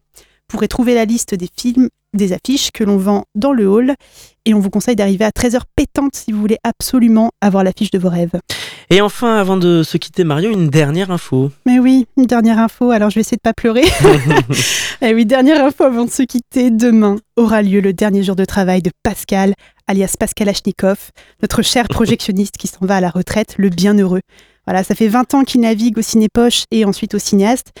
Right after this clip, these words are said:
Speaker 1: Moi, je l'ai personnellement toujours connu depuis six ans que j'ai rejoint les cinéastes. Il a toujours été accueillant et bienveillant avec nous. Il nous a tant appris que je voulais quand même lui rendre un petit hommage radiophonique. Voilà, donc c'est un peu un déchirement pour nous,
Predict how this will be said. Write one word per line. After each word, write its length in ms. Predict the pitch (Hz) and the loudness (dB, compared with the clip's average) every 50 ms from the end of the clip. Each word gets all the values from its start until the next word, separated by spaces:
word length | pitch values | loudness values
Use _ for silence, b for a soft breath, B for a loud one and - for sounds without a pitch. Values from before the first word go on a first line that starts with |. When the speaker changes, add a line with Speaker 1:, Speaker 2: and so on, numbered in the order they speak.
| b b b b _ | b b b b _
Speaker 1:
Moi, 60 | 202 | -4
je 60 | 170 | -2
l'ai 100 | - 202 | -2 -2
personnellement 520 | - 226 208 - - 226 233 220 220 226 220 - | -2 -2 -4 -4 -2 0 2 2 2 2 0 0
toujours 320 | - 294 277 285 269 - | 0 2 2 2 0 0
connu 320 | - 254 240 233 240 240 | 0 2 2 4 4 4
depuis 300 | 202 208 196 - - 214 | 2 0 -2 -2 -4 -6
six 280 | - - - 247 220 220 | -4 0 0 0 2 2
ans 100 | 226 233 | 2 2
que 40 | 208 | 2
j'ai 60 | 220 | 2
rejoint 300 | 208 190 208 202 214 208 | 0 0 0 0 0 0
les 80 | 202 208 | 0 0
cinéastes. 500 | - - - 196 190 208 226 - - - b b b b b b b _ | -2 -2 0 0 0 0 -2 -6 -10 -18 b b b b b b b _
Il 60 | 196 | -4
a 40 | 190 | -2
toujours 260 | - 226 202 233 233 | -2 -2 0 2 0
été 180 | 226 - - 220 | 0 0 0 -2
accueillant 380 | 214 - - 233 214 226 226 | -2 0 0 0 2 2 2
et 60 | 220 196 | 2 2
bienveillant 480 | 185 226 226 202 214 214 208 214 208 | 2 0 0 0 0 0 2 2 2
avec 280 | 202 185 202 - - 214 | 2 0 -2 -2 0 2
nous. 180 | 214 233 269 - _ _ _ _ _ _ | 2 2 2 0 _ _ _ _ _ _
Il 80 | 202 | 2
nous 140 | 202 190 - | 2 2 2
a 60 | 196 190 | 0 -4
tant 200 | - - 262 254 - | -2 -2 -2 0 0
appris 320 | 226 202 - - - 233 | 0 -2 -2 -2 -4 -2
que 120 | - - 214 | -2 -2 -2
je 60 | - | -2
voulais 200 | - 208 196 190 | 0 -2 -2 0
quand 100 | - 226 | 0 2
même 120 | 247 240 | 4 4
lui 80 | 233 226 | 4 4
rendre 200 | 220 233 226 226 | 2 2 2 2
un 60 | 220 | 0
petit 160 | - - 233 - | 0 -2 -4 -2
hommage 260 | 240 220 226 233 - | 0 0 0 0 0
radiophonique. 680 | - 220 202 220 - - 202 202 247 - - - - - _ | 0 0 0 -2 0 0 2 2 2 0 -2 -10 -18 -10 _
Voilà, 220 | 208 185 175 180 180 | -4 -2 -2 -2 -2
donc 120 | 185 180 | -4 -4
c'est 100 | - 214 | -2 -2
un 80 | 202 190 | -2 -2
peu 120 | - 262 | 0 0
un 100 | 240 220 | 0 0
déchirement 520 | 202 202 254 - - - 262 233 226 233 220 - | 2 2 0 0 0 0 0 2 2 2 0 0
pour 160 | - 214 190 | 0 2 2
nous, 180 | 196 208 233 | 4 2 2